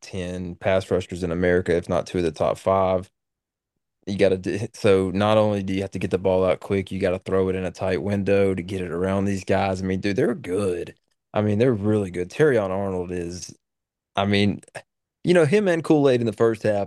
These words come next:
both gave up a couple, a couple big catches.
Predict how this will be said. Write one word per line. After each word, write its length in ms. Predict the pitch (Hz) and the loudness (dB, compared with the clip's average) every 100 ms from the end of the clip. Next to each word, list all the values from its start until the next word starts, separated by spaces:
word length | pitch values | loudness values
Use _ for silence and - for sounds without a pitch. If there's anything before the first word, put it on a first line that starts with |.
| - | -2
both 300 | 110 113 - | -2 -2 -4
gave 240 | 107 101 | -4 -4
up 180 | 101 95 | -4 -4
a 80 | 95 | -6
couple, 640 | - 98 - 98 95 - _ _ _ - | -4 -6 -4 -4 -4 -8 _ _ _ -12
a 80 | 98 | -6
couple 320 | - 104 110 | 0 0 0
big 240 | 104 104 101 | 0 0 0
catches. 640 | 104 98 - 98 95 | 0 0 0 -4 -4